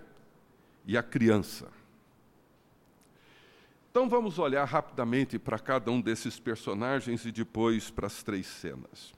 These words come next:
Bom, o dragão, ele é descrito no verso nove como a antiga serpente,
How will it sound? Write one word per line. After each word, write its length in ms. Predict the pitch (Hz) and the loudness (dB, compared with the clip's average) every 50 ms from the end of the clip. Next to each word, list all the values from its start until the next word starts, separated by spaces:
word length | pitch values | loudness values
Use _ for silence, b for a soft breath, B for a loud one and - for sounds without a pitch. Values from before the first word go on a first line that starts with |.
| _ _ _ B B B B B B B B B | _ _ _ B B B B B B B B B
Bom, 220 | 247 240 202 175 | 10 10 10 10
o 80 | 202 214 | 8 6
dragão, 640 | 165 214 233 208 185 156 226 240 202 131 90 - - - - - - - - - b b b b b b b b | 6 6 4 4 6 6 6 6 6 6 2 -2 -8 -16 -20 -20 -20 -20 -20 -20 b b b b b b b b
ele 180 | - 131 147 160 | 0 2 6 6
é 80 | 170 | 4
descrito 720 | 160 135 170 156 - - - - 165 190 180 - - 165 143 | 6 4 0 0 0 -4 -2 0 2 2 2 0 0 0 2
no 140 | 135 127 117 | 2 2 0
verso 540 | 104 117 127 127 131 127 - - - 120 | 0 2 2 2 2 2 -2 -2 -2 -2
nove 480 | 95 98 113 120 131 131 120 107 117 110 | 0 2 2 2 2 2 2 0 -4 -4
como 580 | - - 120 117 120 120 120 123 120 113 113 - | -4 -4 -4 -2 -2 0 0 2 2 2 0 0
a 100 | 113 117 | -2 -2
antiga 640 | 117 120 120 110 104 - - - - 196 147 160 156 | -2 0 -2 -4 -6 -8 -8 -6 -6 -4 -2 -4 -6
serpente, 840 | - - - 156 - - - - 160 151 110 - - - - 69 | -6 -4 -6 -6 -6 -6 -6 -4 -2 -2 -2 -4 -6 -12 -14 -14